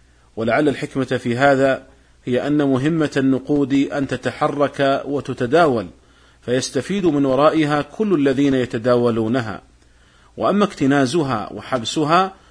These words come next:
فيؤدي إلى كساد الأعمال وانتشار البطالة وركود الأسواق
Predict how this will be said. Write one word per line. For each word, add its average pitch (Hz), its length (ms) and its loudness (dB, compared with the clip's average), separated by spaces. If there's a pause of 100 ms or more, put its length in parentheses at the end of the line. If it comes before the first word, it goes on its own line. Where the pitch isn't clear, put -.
(140)
فيؤدي 160 600 0
إلى 151 140 2
كساد 151 480 0
الأعمال 120 580 0 (460)
وانتشار 117 500 -2
البطالة 135 920 0 (100)
وركود 127 480 -2
الأسواق 135 840 0